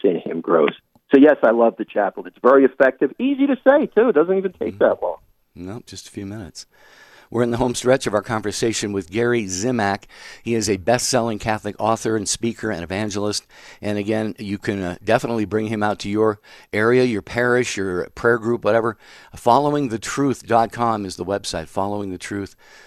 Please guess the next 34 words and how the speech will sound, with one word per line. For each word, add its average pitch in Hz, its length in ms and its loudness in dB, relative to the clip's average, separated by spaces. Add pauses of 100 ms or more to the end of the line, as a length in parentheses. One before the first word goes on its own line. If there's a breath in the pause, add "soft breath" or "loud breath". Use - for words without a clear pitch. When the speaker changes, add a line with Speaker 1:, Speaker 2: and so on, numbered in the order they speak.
(120)
Speaker 2:
dot 98 240 -4
com. 104 340 -2
And, 90 120 -10 (400 soft breath)
uh, 98 160 -2
Gary, 113 260 2
I 107 80 0
noticed 113 360 -2
on 104 200 -2
the, 92 160 -4
the 95 140 -4 (260)
books 120 440 2
page 107 460 -2
on 104 140 -6
your 101 120 -6
website, 107 460 2
all 107 240 2
da-, 107 160 0
all 113 200 2
up 107 60 -4
and 107 120 -4
down 110 180 0
the 101 100 -6
right 104 280 0
sidebar, 101 640 0 (420 soft breath)
um, 107 260 -2
you're 120 200 4
al-, 127 180 6
also 131 560 2
engaging 123 580 -4
in 110 300 -4
many 123 220 0
of 123 80 0
the 113 140 0
other 120 300 2